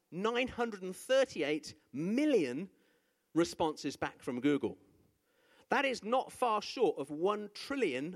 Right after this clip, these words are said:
items on the internet that get returned as a result of searching for prayer. That's a lot of stuff on prayer, is it not? So praying seems to be pretty big.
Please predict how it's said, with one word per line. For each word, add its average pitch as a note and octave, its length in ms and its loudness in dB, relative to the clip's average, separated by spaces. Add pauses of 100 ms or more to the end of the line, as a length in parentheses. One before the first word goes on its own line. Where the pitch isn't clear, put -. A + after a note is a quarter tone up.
items D3 480 -4
on D3 120 -2
the D#3 120 -2
internet D#3 500 -4 (580)
that E3+ 100 4 (160)
get - 180 -2
returned E3+ 760 -2 (1040)
as F#3 120 2
a G#3 40 4
result D#3+ 320 2
of F3 100 -6
searching D3 400 -2
for G3 120 -6
prayer. - 360 -4 (1040)
That's B3+ 220 -4
a G3 80 2
lot F#3 640 2 (460)
of C3+ 120 0
stuff - 260 -4
on C3 120 -4
prayer, A#2+ 320 0
is B2+ 80 -2
it D#3 80 0
not? C#3 220 2 (1300)
So B3 220 0 (420)
praying A3 640 2 (360)
seems D4 420 0
to G#3+ 100 -4
be F#3 220 2
pretty A3+ 420 0
big. C#3 400 0